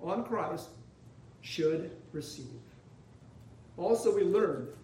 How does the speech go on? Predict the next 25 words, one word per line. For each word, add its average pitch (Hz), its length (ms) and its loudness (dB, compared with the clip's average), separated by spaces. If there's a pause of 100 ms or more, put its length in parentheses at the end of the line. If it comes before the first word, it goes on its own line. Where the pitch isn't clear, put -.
(360)
that 160 220 2
it 175 80 2
is 180 200 0
the 156 100 2
Holy 220 300 4
Spirit 160 420 0
who 180 100 -8
leads 196 440 -2
us - 360 -2 (360)
to 170 160 0
our 175 100 4
Savior, 185 540 0 (320)
to 175 100 0
receive 220 520 0
him 139 300 -6 (380)
by 151 160 0
faith. - 580 -8 (1200)
In 131 80 -10
John 156 300 -2
fifteen, 151 680 -6 (320)
twenty-six, - 720 -6 (640)
"But 175 80 -6
when 175 160 2
the 165 80 -2
Comforter, - 760 -4